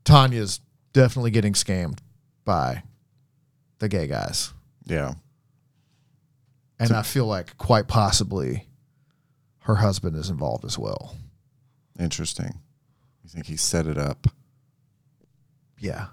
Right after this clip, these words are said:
Speaker 1: I think something's going on there because he leaves and then these guys just welcome her in.
Speaker 2: They just show up.
Speaker 1: Yeah.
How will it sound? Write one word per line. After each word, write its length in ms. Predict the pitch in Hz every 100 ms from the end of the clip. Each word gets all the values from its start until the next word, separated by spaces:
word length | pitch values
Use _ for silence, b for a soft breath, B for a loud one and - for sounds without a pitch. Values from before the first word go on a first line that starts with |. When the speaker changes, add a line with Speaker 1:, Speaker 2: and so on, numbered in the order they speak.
| -
Speaker 1:
I 60 | 107
think 340 | - 104 -
something's 400 | - 135 131 113
going 240 | 110 98 85
on 180 | 62
there 340 | 65 62 107 - - _ _ _ _
because 360 | 117 101 78
he 140 | - 156
leaves 640 | 160 143 139 127 - - b b b b b _ -
and 100 | 104
then 120 | 101
these 180 | 101 107
guys 320 | 110 101 95
just 240 | - 82 - - -
welcome 440 | 92 95 101 107
her 180 | 107 107
in. 380 | 92 71 60 57
Speaker 2:
They 100 | 98
just 160 | 95 -
show 280 | - 90 87
up. 240 | 90 80
Speaker 1:
Yeah. 220 | 98 67